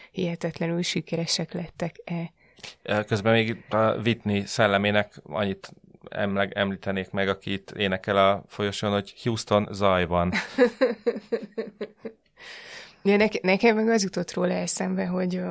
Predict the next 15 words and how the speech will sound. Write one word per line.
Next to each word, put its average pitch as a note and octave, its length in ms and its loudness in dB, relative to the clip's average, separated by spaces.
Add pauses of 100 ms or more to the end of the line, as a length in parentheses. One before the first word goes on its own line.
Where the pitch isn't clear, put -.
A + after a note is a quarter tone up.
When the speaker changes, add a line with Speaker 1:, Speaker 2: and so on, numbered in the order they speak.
Speaker 1:
tehát F3+ 180 -4
valami F3+ 340 -2
ilyen, F3+ 180 -2
izé, F3 220 -4
screenshotot F3+ 640 -4
láttam, F3+ 420 -4
hogy F3+ 260 0 (420)
"Oh, E3+ 240 4
so - 240 2
you're F#3+ 140 0
a G3 40 -2
feminist? F#3+ 760 -2
Name F3+ 380 2
every D#3+ 260 -4
woman." D#3+ 440 -2